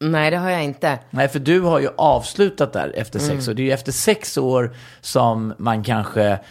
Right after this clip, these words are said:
Speaker 2: är, är liksom känslomässigt trygg och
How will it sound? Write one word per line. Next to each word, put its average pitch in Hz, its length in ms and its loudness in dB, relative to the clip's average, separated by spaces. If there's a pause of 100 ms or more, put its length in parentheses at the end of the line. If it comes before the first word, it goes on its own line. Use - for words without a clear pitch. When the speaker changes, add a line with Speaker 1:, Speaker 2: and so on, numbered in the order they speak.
(600)
Speaker 2:
är, 104 400 0
är 113 360 0 (120)
liksom 110 300 -4
känslomässigt 131 800 -2
trygg 120 640 -2 (200)
och - 340 -4